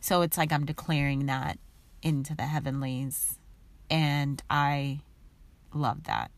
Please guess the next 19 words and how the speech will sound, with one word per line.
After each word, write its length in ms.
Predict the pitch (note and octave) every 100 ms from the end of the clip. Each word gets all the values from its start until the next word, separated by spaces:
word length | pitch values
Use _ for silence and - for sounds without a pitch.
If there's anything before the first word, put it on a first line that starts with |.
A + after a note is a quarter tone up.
| - - - -
It 140 | D#3+ D3+
just, 280 | D#3 - -
it, 120 | F#3 E3 A3 A3+ -
it 120 | F#3
does, 220 | E3+ F3 D3
immediately, 580 | D#3 F3 F3 - E3+
it 120 | C#3+ -
does 320 | D3+ D3+ -
change 300 | - C3+ -
me. 160 | - - - - -
Now, 360 | F#3+ E3 C3+ C#3+ - -
there 100 | -
are 60 | D3
times 480 | - E3 D#3+ E3+ E3+
where 240 | D3+ C#3
I'm 140 | - C#3+
super, 460 | - - D3+ -
super 480 | C#3+ - C#3 C3 C3
down 640 | D3+ B2+ A#2 C#3 G3 A#3